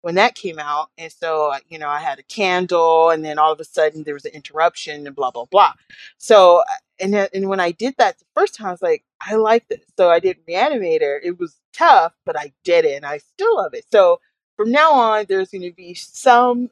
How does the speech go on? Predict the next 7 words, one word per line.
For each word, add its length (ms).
element 540
of 220
whatever 520
the 140
movie 720
that 180
I 180